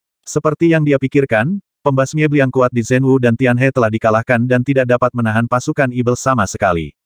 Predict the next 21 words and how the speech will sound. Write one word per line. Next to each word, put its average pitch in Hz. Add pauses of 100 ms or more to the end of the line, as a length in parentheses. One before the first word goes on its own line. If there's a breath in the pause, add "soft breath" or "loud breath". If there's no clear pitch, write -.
(540)
Alam 160
sembilan 135
surga, 135 (160)
alam 160
naga. 95 (260)
Di 151
gunung 160
yang 151
dalam 135
dengan 120
sedikit 127
jejak 123
manusia, 123 (240)
ada 139
lima 139
atau 117
enam 113
sosok 131
menuju 135
hutan 113
lebat. 98